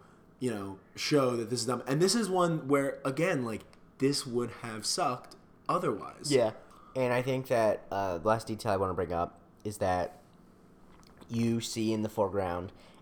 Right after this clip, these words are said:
Speaker 2: a, one of those, like, big, uh, cups that has, like, the lid and, like, the plastic straw, like, the hard plastic straw in it.
Speaker 1: Like a
Speaker 2: And
Speaker 1: Tervis tumbler.
Speaker 2: Yeah, kinda like that. And it says on it, uh,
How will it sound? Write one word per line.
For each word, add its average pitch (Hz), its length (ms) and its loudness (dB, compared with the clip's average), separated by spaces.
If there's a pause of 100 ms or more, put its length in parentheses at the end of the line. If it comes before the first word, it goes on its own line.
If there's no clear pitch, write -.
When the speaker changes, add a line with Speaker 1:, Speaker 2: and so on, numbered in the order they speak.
(140)
Speaker 2:
a, 95 320 2
one 110 200 0
of 107 60 0
those, 107 220 4
like, 92 320 -2 (220)
big, 117 540 -2
uh, 85 460 0 (720)
cups - 520 2 (300)
that 104 100 -2
has, 101 180 4
like, 98 200 -2
the 95 80 0
lid 104 360 0
and, 92 140 -2
like, 90 160 -4
the - 80 -14
plastic 98 420 0
straw, 95 300 2
like, 92 160 0
the 101 60 -10
hard 98 240 0
plastic 95 280 -2
straw 90 300 -2
in 85 80 -6
it. 82 160 -8 (240)
Speaker 1:
Like 113 120 -8
a - 20 -10
Speaker 2:
And 107 80 -12
Speaker 1:
Tervis 113 340 -2
tumbler. 107 420 -6
Speaker 2:
Yeah, 131 220 8
kinda 110 240 0
like 95 160 0
that. 90 320 -2 (260)
And 104 340 -2
it 107 220 -6
says 101 460 0
on 95 240 -2
it, 92 260 -4
uh, 87 420 -2